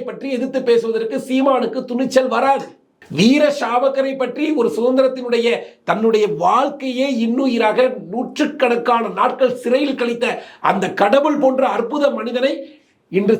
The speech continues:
திரும்பி சுதந்திர தியாகியாக சீமான் பேசியிருக்கார் என்றால், அதற்கு பின்னால் ஆர் எஸ் எஸ் இருக்கும் என்று திருமாவளவன் நம்பினால், இந்த உண்மைக்கு பின்னால் ஆர் எஸ் எஸ் இருக்கும் தான். ஒருவேளை பொய்யே பேசிக் கொண்டிருக்க சீமான் கூட தன்னை அறியாமல்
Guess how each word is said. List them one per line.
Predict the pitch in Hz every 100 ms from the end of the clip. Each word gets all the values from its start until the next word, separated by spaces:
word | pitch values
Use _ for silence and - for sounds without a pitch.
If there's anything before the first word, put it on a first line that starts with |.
| -
திரும்பி | 254 339 320
சுதந்திர | 269 233 277 269 -
தியாகியாக | 214 233 233 254 233 233
சீமான் | - 247 247 226
பேசியிருக்கார் | 226 233 240 233 240 226
என்றால், | 226 277 - - -
அதற்கு | 180 208 - 202
பின்னால் | 220 247 269 233 -
ஆர் | 247
எஸ் | 247
எஸ் | 240 208
இருக்கும் | 220 247 220
என்று | 196 180
திருமாவளவன் | 202 233 240 220 175 165
நம்பினால், | 190 185 147 151 175 180 180 - - - _
இந்த | 196 226 208
உண்மைக்கு | 214 269 269 202
பின்னால் | 165 196 240 175
ஆர் | 185
எஸ் | 180 190
எஸ் | 190
இருக்கும் | 196 196 - 165 131
தான். | 143 143 127 - _ _ _ _ _ _ - - -
ஒருவேளை | 202 226 247 294 -
பொய்யே | 180 196 240 294 381
பேசிக் | 359 - 285
கொண்டிருக்க | 262 254 240 233
சீமான் | 233 247 320 285 240 190
கூட | 214 269
தன்னை | 262 226 208
அறியாமல் | 180 254 262 240